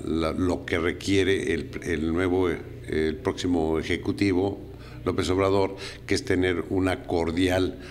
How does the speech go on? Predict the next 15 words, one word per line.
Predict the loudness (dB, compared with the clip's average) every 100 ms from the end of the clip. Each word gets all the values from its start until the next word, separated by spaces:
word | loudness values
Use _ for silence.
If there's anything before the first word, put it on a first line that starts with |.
| -10 -2
relación | 0 0 0 0 0 0
con | -2 -2
todos | -2 0
los | 0 0
gobernadores. | 0 0 2 4 4 4 0 -6 -10 -10 -8
Entonces, | -4 0 2 2 0
por | -2 0
la | 2 0 2
parte | 2 2 2 4 4
de | 4 2 4 4
él, | 4 0 -4 -10 -14 -14 -14 -16 -8
no | 0 4 4
como | 4 4 2
partido | 2 0 2 4 4
Morena, | 4 4 4